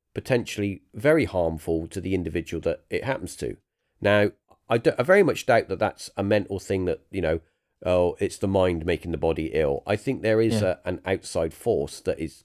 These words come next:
Speaker 1: causing it. What I think their agenda might be is some form of human, uh, terraforming, some way for them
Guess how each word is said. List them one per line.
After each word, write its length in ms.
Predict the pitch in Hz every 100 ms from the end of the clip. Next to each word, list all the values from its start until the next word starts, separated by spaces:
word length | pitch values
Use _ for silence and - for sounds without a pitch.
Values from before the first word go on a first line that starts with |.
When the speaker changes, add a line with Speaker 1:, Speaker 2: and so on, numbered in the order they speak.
| -
Speaker 1:
causing 400 | 139 139 - 71
it. 140 | - _
What 220 | - 107 113
I 60 |
think 320 | 110 120 98 95
their 160 | 95
agenda 400 | 87 104 95 87
might 300 | 87 82 -
be 280 | 95 78 76
is 180 | - 95
some 340 | - 127 120 107
form 380 | - 107 101
of 240 | 98 92 - _
human, 760 | - - 139 131 117 113 110 107 _ _
uh, 120 | 82 78 -
terraforming, 680 | 127 95 - 67 53 50 - _ _ _ _ _
some 340 | - - 156 165
way 360 | 147 127 113
for 140 | 104 104
them 440 | 117 95 76 85